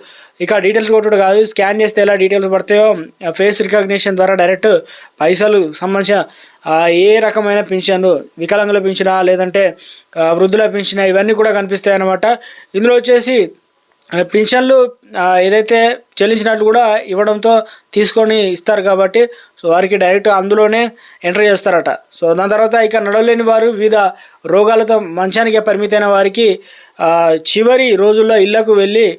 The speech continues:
ఫోటోలు తీసి పింఛన్ డబ్బులు ఇచ్చేలా ఏర్పాట్లు కూడా చేస్తున్నారన్నమాట. దీంతో ప్రతి లబ్ధిదారులకు సులభంగా పింఛన్లు అయితే అందుతాయన్నమాట. So ఇక పింఛన్ల పంపిణీ ఫేస్ రికగ్నిషన్ విధానాన్ని ప్రభుత్వం అమలు చేయబోతుంది. ఈ నెల నుంచే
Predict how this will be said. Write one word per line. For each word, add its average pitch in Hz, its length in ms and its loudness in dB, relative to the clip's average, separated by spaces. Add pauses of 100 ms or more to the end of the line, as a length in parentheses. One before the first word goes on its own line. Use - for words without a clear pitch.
(280)
ఫోటోలు 240 340 0
తీసి 233 260 -2
పింఛన్ 214 380 -2
డబ్బులు 202 420 0
ఇచ్చేలా 208 340 0
ఏర్పాట్లు 190 400 0
కూడా 196 320 0 (260)
చేస్తున్నారన్నమాట. 185 640 -2 (420)
దీంతో 214 260 0
ప్రతి 208 240 -2
లబ్ధిదారులకు 226 600 0
సులభంగా 208 440 -2
పింఛన్లు 196 380 -2
అయితే 196 180 0
అందుతాయన్నమాట. 180 600 -2 (540)
So 233 160 2
ఇక 233 180 0 (120)
పింఛన్ల 247 320 0
పంపిణీ 240 440 0
ఫేస్ 220 300 0
రికగ్నిషన్ 214 520 0
విధానాన్ని 202 460 -2
ప్రభుత్వం 202 400 0
అమలు 196 200 -2
చేయబోతుంది. 190 680 0 (300)
ఈ 175 100 -2
నెల 233 200 0
నుంచే 233 460 0